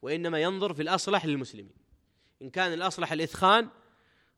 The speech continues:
أو فيهم قادة أو ناس مؤذين يقتل صبراً المؤذي، وإذا كان الأصلح الاسترقاق يسترق، وإذا كان الأصلح المن يمن، ينظر في مصلحة المسلمين. نعم.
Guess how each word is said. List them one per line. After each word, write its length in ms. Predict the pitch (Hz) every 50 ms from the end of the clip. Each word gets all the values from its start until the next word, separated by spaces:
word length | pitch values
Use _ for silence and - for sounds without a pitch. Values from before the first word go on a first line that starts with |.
| _ -
أو 120 | 151 156
فيهم 300 | 139 180 196 180 175 175
قادة 420 | 160 - 185 190 190 185 165 180 170
أو 240 | 160 156 160 151
ناس 280 | 160 180 185 175 - 175
مؤذين 400 | 170 156 160 151 175 208 226 - - - _ _ _ _ _ _ -
يقتل 360 | 175 185 185 - - 180 151
صبراً 340 | - 196 180 147 131 110 107 _ _ _ _ _ _ _ _ _ _ _ _ _ _ 127
المؤذي، 460 | 110 123 143 156 165 139 117 98 80 - _ _ _ _ _
وإذا 260 | - 131 151 151 165
كان 180 | 170 - 202 196
الأصلح 380 | 185 190 196 180 - 180 - 185
الاسترقاق 640 | 175 - - - 175 - - 202 214 214 - 185
يسترق، 320 | 160 - - 196 170 147 - - - _ -
وإذا 160 | 135 135 139
كان 180 | 143 - 185 185
الأصلح 400 | 180 185 180 - 180 180 - 190
المن 380 | 175 170 170 185 208 220 214 - -
يمن، 320 | 175 175 170 190 170 127 104 - _ _ _ _ _ _ _ _ -
ينظر 320 | 156 175 202 202 208 175
في 100 | 165 175
مصلحة 360 | 185 202 185 - 180 170 170 160
المسلمين. 560 | 156 156 147 - 151 139 131 131 123 120 151 - _ _ _ _ _ _ _ _ _ _ -
نعم. 260 | 160 156 143 127